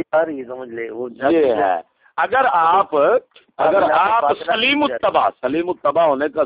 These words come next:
Speaker 2: ثبوت دیں گے نا، تو انشاءاللہ العزیز بات دل کی اتھاہ گہرائیوں تک پہنچ جائیں گے آپ۔
Speaker 1: اچھا، یہ عین اللہ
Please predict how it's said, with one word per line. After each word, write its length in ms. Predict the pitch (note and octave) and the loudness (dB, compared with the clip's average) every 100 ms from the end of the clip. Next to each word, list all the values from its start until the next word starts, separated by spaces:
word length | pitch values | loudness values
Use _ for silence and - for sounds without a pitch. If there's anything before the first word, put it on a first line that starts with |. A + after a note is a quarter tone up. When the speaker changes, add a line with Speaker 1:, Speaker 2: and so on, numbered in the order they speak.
| B2+ | -4
Speaker 2:
ثبوت 280 | A#2 D#3+ D3+ | -4 -4 -2
دیں 120 | C3 | -4
گے 120 | G#2+ | -2
نا، 160 | B2+ - - - - - | 0 0 0 -6 -8 -4
تو 60 | G3+ | -2
انشاءاللہ 600 | G#3+ A3 - F3+ F3+ F#3+ | 0 -2 0 2 4 4
العزیز 540 | F#3 E3 D#3 D#3+ A#3 | 4 4 0 -2 -4
بات 520 | G3 B2 E3 F#3+ G3 A3+ G#3+ C#3+ | -6 -2 0 0 0 0 0 0
دل 180 | G#3 A3 | -2 -2
کی 220 | - G3+ | -2 -2
اتھاہ 300 | F3+ F#3 F#3+ D#3+ | 0 0 0 2
گہرائیوں 580 | D3+ D3 D3 D3+ F3 F#3 | 2 2 2 0 -4 -4
تک 340 | - A3 - | -4 -4 -4
پہنچ 220 | D3 B2+ | -4 -2
جائیں 220 | A2+ G2 F2+ | -4 -4 -8
گے 80 | E2 | -20
آپ۔ 100 | D2+ _ _ _ _ _ _ _ _ _ _ _ _ _ _ - - - | -20 _ _ _ _ _ _ _ _ _ _ _ _ _ _ -20 -14 -6
Speaker 1:
اچھا، 160 | D#3+ | -2
یہ 180 | G3+ G#3+ G#3 | 0 0 0
عین 180 | A3+ A#3 | 0 0
اللہ 200 | A3 | -2